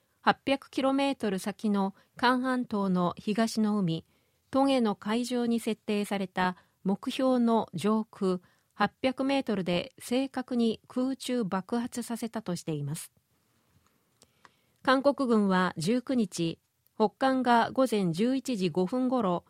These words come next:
北西部のトンチャンリ付近から短距離弾道ミサイル一発を発射したと発表しており、これを指すものとみられます。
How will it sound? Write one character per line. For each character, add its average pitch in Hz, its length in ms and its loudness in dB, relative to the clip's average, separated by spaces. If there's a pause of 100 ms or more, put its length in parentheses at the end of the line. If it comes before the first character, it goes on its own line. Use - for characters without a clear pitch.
(260)
北 - 240 0
西 277 220 0
部 240 100 -2
の 185 240 0
ト 247 240 0
ン 269 80 -4
チ 285 100 -6
ャ 269 80 0
ン 262 60 0
リ 262 140 0
付 - 100 -10
近 233 220 0
か 190 160 -2
ら 175 200 2 (300)
短 262 220 2
距 269 100 2
離 220 140 2
弾 202 240 2
道 254 160 2
ミ 254 80 0
サ 262 200 -4
イ 240 120 0
ル 185 300 -2
一 185 120 -4 (100)
発 - 320 -4
を 233 160 2
発 220 280 -6
射 240 140 -4
し - 60 -10
た 247 120 -6
と 185 180 -2
発 175 220 -6
表 190 120 -2
し - 80 -10
て 190 140 -2
お 185 80 0
り、 160 220 -4 (420)
こ - 140 -2
れ 254 140 4
を 262 140 2
指 262 120 -2
す 240 120 -2
も 190 140 2
の 208 140 2
と 180 120 -2
み 165 80 0
ら 160 120 -2
れ 147 100 -4
ま 139 140 -6
す。 - 160 -12